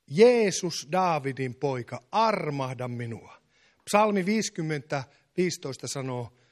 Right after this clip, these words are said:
"Ja huuda minua avuksesi hädän päivänä, niin minä tahdon auttaa sinua, ja sinun pitää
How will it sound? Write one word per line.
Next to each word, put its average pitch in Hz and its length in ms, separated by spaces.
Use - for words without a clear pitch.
"Ja 165 220
huuda 196 600
minua 180 680
avuksesi 208 640
hädän 165 400
päivänä, 165 560
niin 147 160
minä 185 200
tahdon 151 400
auttaa 151 480
sinua, 127 480
ja 165 100
sinun 190 280
pitää 147 500